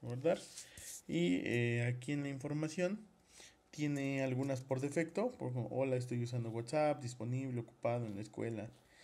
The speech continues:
trabajo, estoy durmiendo", etcétera. O en el lapicito podemos, eh, añadir más información.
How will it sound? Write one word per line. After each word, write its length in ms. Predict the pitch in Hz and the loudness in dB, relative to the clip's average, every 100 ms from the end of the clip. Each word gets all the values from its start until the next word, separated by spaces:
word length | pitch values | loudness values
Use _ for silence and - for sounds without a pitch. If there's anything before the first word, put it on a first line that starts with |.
| - - - | -20 -20 -6
trabajo, 520 | 117 120 127 123 127 | 0 4 4 2 -2
estoy 280 | - 120 117 | -4 0 0
durmiendo", 520 | 113 117 123 120 120 | 0 0 2 2 0
etcétera. 500 | 123 143 143 156 - | -2 -4 2 0 0
O 280 | 135 147 156 | -2 0 0
en 160 | 131 131 | -2 0
el 120 | 131 | 0
lapicito 640 | 131 147 156 156 156 165 - - - - _ | -2 -4 -6 0 2 2 -2 -20 -20 -20 _
podemos, 760 | - 123 123 120 113 110 - - - - | 0 2 4 4 0 -4 -8 -12 -20 -18
eh, 280 | 190 104 107 - | -12 -8 -6 -4
añadir 440 | 117 117 117 117 | -2 0 0 0
más 200 | 117 113 | -2 -2
información. 600 | 123 127 135 139 175 175 | -2 -2 -2 -2 -2 -2